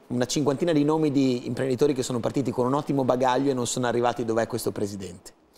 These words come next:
Quindi, ripeto, eh, attenzione, certamente, grande, eh, pragmaticità, certamente, ma il rammarico è più,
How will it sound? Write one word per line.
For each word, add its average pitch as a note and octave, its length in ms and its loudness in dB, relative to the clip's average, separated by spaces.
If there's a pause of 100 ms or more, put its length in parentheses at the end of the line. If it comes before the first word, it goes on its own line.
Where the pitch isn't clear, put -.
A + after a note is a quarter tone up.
(380)
Quindi, E3 180 4
ripeto, C#3 600 0
eh, A#2+ 200 2
attenzione, F#3+ 840 2
certamente, A2+ 840 0
grande, F#3 800 2
eh, A2+ 380 2
pragmaticità, A#2+ 960 -2
certamente, D3+ 760 0 (300)
ma C3 500 -4
il A#2+ 120 0
rammarico C#3+ 680 -2
è A#2+ 120 -8
più, D3 300 -2